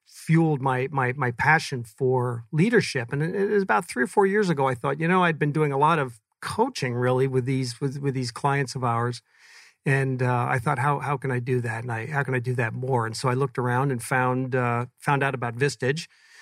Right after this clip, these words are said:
w-, which, uh, was a shame. I found out about, found out about it <laughs> so late in my career. Uh, but I, uh, uh, interviewed with them, applied for a position as a chair,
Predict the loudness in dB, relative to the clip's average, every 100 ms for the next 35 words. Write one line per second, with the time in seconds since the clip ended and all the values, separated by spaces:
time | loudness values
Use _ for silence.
0 | -20 -12 -6 -2 0 -2 -4 -2 0 0
1 | 0 -2 -2 0 0 0 -2 0 0 0
2 | 0 -2 -10 -4 0 2 0 0 -4 -4
3 | -2 0 0 -2 -2 -4 -2 2 4 4
4 | 0 -8 _ _ -20 _ _ 0 2 2
5 | 0 -2 0 0 2 2 2 0 -2 -4
6 | -4 -4 -4 -10 _ 0 2 2 0 0
7 | -2 -2 0 0 0 -2 -2 0 -2 -2
8 | -2 -2 -6 -6 -2 4 4